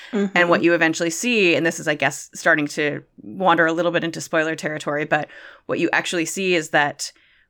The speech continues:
Speaker 2: when Jeremiah tries to solve the problem with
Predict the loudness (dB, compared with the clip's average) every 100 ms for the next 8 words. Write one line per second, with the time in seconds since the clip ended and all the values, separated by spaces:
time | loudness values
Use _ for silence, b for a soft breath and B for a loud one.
0 | _ 0 0 2 4 4 4 4 4 2
1 | -2 0 2 2 0 -6 -6 -4 -6 -6
2 | 0 2 2 -2 -6 2 2 4 0 -2
3 | -4 -8 _ _ _ 0 0 -2